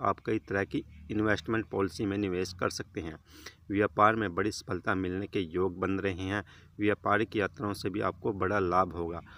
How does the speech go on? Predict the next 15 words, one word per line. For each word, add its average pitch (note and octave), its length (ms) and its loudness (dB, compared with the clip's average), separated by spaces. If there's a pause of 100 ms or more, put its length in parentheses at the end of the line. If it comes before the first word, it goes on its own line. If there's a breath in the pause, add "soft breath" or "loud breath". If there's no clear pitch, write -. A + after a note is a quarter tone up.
(200 loud breath)
वर्ष G#2+ 380 8
मध्य G2+ 320 -2
में G2+ 140 0
आप G2+ 200 2
अपने G#2+ 240 -4
परिवार G2 400 2
की G#2 160 -2
ज़रूरतों F2+ 400 -2
पर G2+ 120 -2
काफ़ी F#2+ 340 0
ध्यान F2+ 340 -4
देंगे। G2+ 320 0 (320 loud breath)
जून A2 360 2
महीने G#2+ 360 2
में G2+ 260 0